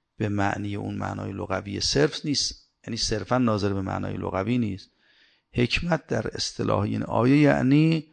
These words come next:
طاعت و معرفت. «من یؤت الحکمة فقد اوتی خیراً کثیرا»، این حکمت رو داره معنا می‌کنه، نه اینکه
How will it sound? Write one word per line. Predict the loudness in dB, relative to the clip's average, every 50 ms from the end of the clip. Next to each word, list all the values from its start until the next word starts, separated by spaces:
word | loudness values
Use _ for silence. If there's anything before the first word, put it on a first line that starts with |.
| _ _ _
طاعت | 0 2 4 4 4 4 2 -2 -4
و | -6
معرفت. | -6 -8 -10 -12 -14 -16 _ _ -20 -20 -20 _ _ _ _ _ _ _ _ _ _ _ _ _ _ _ -10
«من | -8 -8 -6 -6
یؤت | -6 -6 -8 -8 -2 0 0
الحکمة | 2 2 2 0 2 4 4 6 6 4 4 2 -2 -8 _ _ _ _ _ _ _ _ _ _ _ -6
فقد | 0 2 4 2 2 2
اوتی | -2 -2 -2 0 0 0 0 0
خیراً | 0 -2 -2 -2 -2 -4 -4
کثیرا»، | -4 -4 -4 -4 -2 -2 -2 -2 0 0 0 0 0 0 -2 -4 -6 -10 -14 _ _ _ _ _ _ _ _ _ _ _ _ _ -20 _ _ _ _ _ _ _ _ _ -20 -20 -20 _
این | 0 2 2 4 4 2
حکمت | 0 -2 -2 -2 -2 -2 -2
رو | 0
داره | 0 2 2 4
معنا | 4 4 4 4 4 8 12 12 12 12
می‌کنه، | 12 12 6 2 -2 -6 -6 -6 -8 -10 -6
نه | -4 0
اینکه | 2 4 4 4 2 2 0 -2 -2